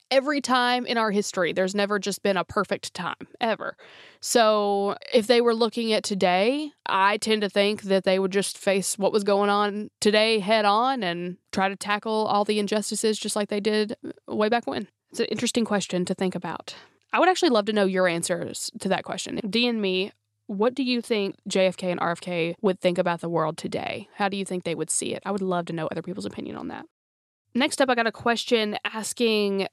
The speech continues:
to tell how they celebrated different holidays and specifically Halloween in the White House, which I actually love this idea. So I'm not gonna do it as a question. I'm actually gonna make an episode out of Halloweens at the White House, 'cause I've read some really funny stories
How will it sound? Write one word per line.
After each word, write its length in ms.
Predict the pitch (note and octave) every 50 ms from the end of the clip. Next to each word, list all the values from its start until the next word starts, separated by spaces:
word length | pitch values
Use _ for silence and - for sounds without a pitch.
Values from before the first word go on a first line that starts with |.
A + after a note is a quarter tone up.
| - -
to 140 | - G#3+ G3
tell 680 | - - - - A3 G#3+ G#3+ G#3+ G#3+ G#3 G3+ G3 F#3+ - -
how 160 | - - G#3+
they 140 | G#3 G#3 F#3+
celebrated 520 | - - G#3 G3+ G3 G3 F#3+ F#3+ F#3 F3+
different 380 | F3+ G3 G3 - G3+ F#3+ - -
holidays 720 | - - - G3+ G3+ G3+ G3 G3 F#3+ F#3+ F#3+ F#3 F#3 - - -
and 260 | F#3+ F#3 F3+ F3+ F3 - _ -
specifically 560 | - - - G3 - G3+ - - - F#3+ F3+
Halloween 640 | E3+ - - G3 F#3 F#3 F3+ F#3+ F#3 F#3 F#3 F3+ -
in 140 | - F3
the 80 | F3+ F3
White 240 | E3+ F3 E3+ F3 F3+
House, 340 | F3+ - - - F#3 - - - - - -
which 160 | - G#3 -
I 60 | G#3+ G3
actually 220 | G3 - A#3+ A3
love 340 | G3 G3 F#3 F#3+ F#3 F#3 F#3
this 160 | G3+ F#3+ -
idea. 480 | G3 F#3 F3 E3+ F3+ F3 F3 F#3 G3 G#3
So 100 | - G#3+
I'm 160 | F#3 F#3 F#3
not 320 | F#3 F3+ F3+ G3 - -
gonna 320 | A#3 A3 G#3 G#3 F#3 F3 E3+ _ _ _ _ _ _ _ -
do 200 | G#3 G3+ G3 G3+
it 120 | G3 F#3
as 100 | F#3 F3 -
a 20 |
question. 240 | F3 - G#3 G3+ -
I'm 80 | F3+ F3+
actually 160 | F#3 - F#3+
gonna 140 | F3+ F3+ E3+
make 100 | E3+ E3
an 80 | E3
episode 460 | - E3+ - - E3+ - F3+ - - -
out 100 | D#3+ E3
of 80 | E3
Halloweens 380 | - F3+ F3 - D3 D#3+ D#3+ D#3+
at 80 | -
the 60 | - F3+
White 220 | - - - F#3
House, 220 | - - - - -
'cause 140 | - G3 F#3+
I've 220 | F#3 F#3 F3+ -
read 160 | F#3+ F#3 F3+
some 240 | - F#3+ F#3 F3+ F#3
really 480 | F#3 F#3 F#3 F#3+ G3 G3 F#3+ F#3 F3+ F3+
funny 300 | - - F3 E3+ E3+ E3+
stories 600 | - - F#3+ - - - G2 G2 - - -